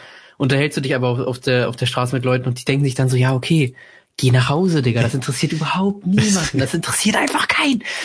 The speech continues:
So, aber du hast dann halt wirklich, also Millio-, also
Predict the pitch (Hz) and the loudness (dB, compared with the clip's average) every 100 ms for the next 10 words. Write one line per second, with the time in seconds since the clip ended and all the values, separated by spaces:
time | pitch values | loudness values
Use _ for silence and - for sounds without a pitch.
0 | 247 156 147 - 143 139 143 123 180 190 | -2 0 0 -6 -4 -2 0 0 -2 -2
1 | 233 - - 185 185 156 139 143 139 156 | -4 -10 -6 -4 -2 -4 -2 -2 -2 -4
2 | 156 156 143 135 131 - - _ - _ | -2 -2 0 0 -2 -6 -20 _ -20 _
3 | _ - 147 135 131 165 185 139 | _ 2 4 4 2 2 2 0